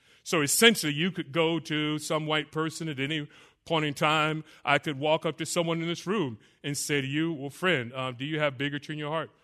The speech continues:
"Absolutely not." "Do you believe that you're racist?" "Absolutely not." Um,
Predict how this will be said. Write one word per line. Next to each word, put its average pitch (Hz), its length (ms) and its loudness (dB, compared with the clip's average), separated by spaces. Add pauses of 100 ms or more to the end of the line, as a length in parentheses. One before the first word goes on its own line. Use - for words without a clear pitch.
(160)
"Absolutely 131 500 -4
not." 120 260 -6 (380)
"Do 127 80 -6
you 139 120 -4
believe 143 280 -2
that 139 80 -20
you're 143 100 -4
racist?" 139 460 -6
"Absolutely 135 500 -6
not." 131 300 -6 (460)
Um, 123 760 0